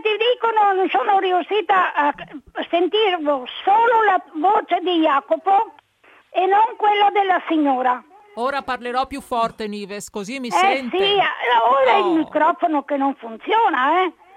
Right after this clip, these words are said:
Speaker 2: Ah,
Speaker 1: Può
Speaker 2: può
Speaker 1: essere anche quello che non funziona.
Speaker 2: Ok, ora pa-,
Speaker 1: Quindi
Speaker 2: parlo
Speaker 1: alzate
Speaker 2: con
Speaker 1: la
Speaker 2: più
Speaker 1: voce, perché qui, cara mia, soprattutto qua gli anziani non riescono a, ad ascoltare bene.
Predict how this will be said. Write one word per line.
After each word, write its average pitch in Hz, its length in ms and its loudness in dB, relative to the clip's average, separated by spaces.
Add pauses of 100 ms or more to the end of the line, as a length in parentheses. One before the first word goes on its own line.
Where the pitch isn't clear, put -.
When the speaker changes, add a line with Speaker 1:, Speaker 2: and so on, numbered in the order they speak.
(160)
Speaker 2:
Ah, 240 220 -10
Speaker 1:
Può 370 100 0
Speaker 2:
può 339 120 4
Speaker 1:
essere 359 360 0
anche 440 400 0
quello 330 400 2
che 311 140 0
non 294 200 0
funziona. - 580 -8 (440)
Speaker 2:
Ok, 170 640 -12 (180)
ora 254 260 -6
pa-, 392 60 -4
Speaker 1:
Quindi 370 320 2
Speaker 2:
parlo 285 300 2
Speaker 1:
alzate 415 180 2
Speaker 2:
con 294 80 -2
Speaker 1:
la 285 100 -2
Speaker 2:
più 262 80 -6
Speaker 1:
voce, 370 420 2 (180)
perché 330 360 -4
qui, 392 280 0
cara 302 280 2
mia, 302 480 2
soprattutto 320 680 -2
qua 320 240 0
gli 302 120 0
anziani 311 720 0
non 277 200 0
riescono 302 540 -2
a, 285 180 -2
ad - 180 -8
ascoltare 254 680 -6
bene. 220 420 -14